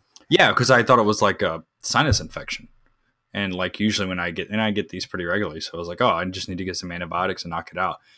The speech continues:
And I went to some guy I've never been to before 'cause it's, like, spring break here. So I guess they're, like, on a really limited staff.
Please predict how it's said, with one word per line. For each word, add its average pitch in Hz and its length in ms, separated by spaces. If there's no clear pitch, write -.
And 110 100
I - 20
went 104 140
to - 80
some 98 360
guy 98 180
I've 95 100
never 90 200
been 92 200
to 95 140
before 87 720
'cause 85 160
it's, 80 180
like, 80 140
spring 82 280
break 87 280
here. 85 480
So 82 520
I 85 80
guess 80 180
they're, 80 220
like, 80 200
on 82 80
a 80 60
really 85 280
limited 82 380
staff. 80 540